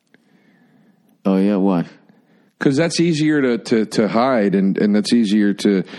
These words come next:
Speaker 2: the receding, I would just be so scared it would be like George Costanza fucking, he-, you know what I mean? Like,
Speaker 1: Well, yeah, that's, that's where you're go-, that's where you're headed to,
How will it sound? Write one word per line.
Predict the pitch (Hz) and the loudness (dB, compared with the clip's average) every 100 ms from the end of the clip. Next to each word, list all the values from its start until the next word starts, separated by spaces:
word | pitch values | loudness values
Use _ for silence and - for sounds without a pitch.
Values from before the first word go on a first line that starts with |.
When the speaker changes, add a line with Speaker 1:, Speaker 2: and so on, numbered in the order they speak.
| - - | -8 -2
Speaker 2:
the | |
receding, | 151 151 - 202 214 175 139 113 - - - _ _ - | 0 0 0 0 2 0 -2 -4 -12 -20 -20 _ _ -2
I | 135 | 0
would | 143 | 0
just | 139 147 | 0 0
be | 151 | -2
so | - 147 | 0 0
scared | 127 - 135 131 | 0 0 0 2
it | 123 | 2
would | 107 92 | 0 0
be | 113 | 2
like | 107 101 - | 2 -2 -2
George | 117 113 104 | 0 0 0
Costanza | - 107 - 110 107 104 95 87 - | -4 -4 0 0 0 0 -2 -4 -8
fucking, | - 98 95 95 | -4 -4 -2 -2
he-, | 82 - | -2 -2
you | 117 | 0
know | |
what | 120 | 0
I | 117 | 0
mean? | 110 113 113 104 | 0 0 -2 -2
Like, | 95 92 - - _ _ _ _ _ _ _ _ - | -2 -2 -6 -18 _ _ _ _ _ _ _ _ -14
Speaker 1:
Well, | 240 143 123 | -4 -2 0
yeah, | 123 147 95 | 0 0 0
that's, | 101 - - | -2 -4 -4
that's | 107 101 | -4 -2
where | 113 107 | -2 0
you're | 90 | 0
go-, | 80 - | -2 -2
that's | 98 - - | -2 -4 -2
where | 104 | 0
you're | 87 95 | 0 0
headed | 110 95 | -2 -4
to, | - - | -6 -8